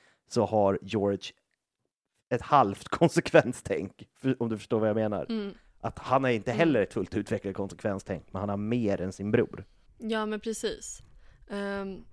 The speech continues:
Speaker 2: lite, ja, jag tänker exakt samma. Ehm, så det var egentligen det, och där får man ju också så här, och det som är kul, fun fact, jag som har så här, men lyssnat mycket på, eh, Normal Not Normal, vilket är Oliver F-,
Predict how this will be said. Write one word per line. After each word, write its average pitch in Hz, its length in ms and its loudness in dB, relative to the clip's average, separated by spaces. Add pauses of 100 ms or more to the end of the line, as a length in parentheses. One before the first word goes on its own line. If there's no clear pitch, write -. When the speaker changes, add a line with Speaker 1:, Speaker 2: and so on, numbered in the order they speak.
Speaker 2:
lite, 233 380 -2
ja, 226 280 2
jag 226 120 -2
tänker 185 260 -4
exakt 185 280 -10
samma. 185 300 -8 (760)
Ehm, 196 540 -10 (300)
så - 160 -10
det 240 120 2
var 247 100 2
egentligen 214 460 0
det, 226 480 0
och 208 200 -4
där 220 160 2
får 240 120 -6
man 233 100 0
ju 202 40 -2
också - 160 -8
så 208 100 -4
här, 175 140 -4 (260)
och 214 140 -6
det 226 160 2
som 226 200 -4
är 226 40 -2
kul, 254 560 -4
fun 220 380 0
fact, - 520 -2
jag 196 180 0
som 202 160 -8
har 185 340 -2
så 190 120 -6
här, 208 80 -2
men 277 120 0
lyssnat 269 320 -2
mycket 247 340 -2
på, 196 380 -2 (600)
eh, 196 340 -4
Normal 208 440 0
Not 190 180 -6
Normal, 220 440 2
vilket 180 280 -10
är 185 300 -2
Oliver 190 420 0
F-, - 140 -8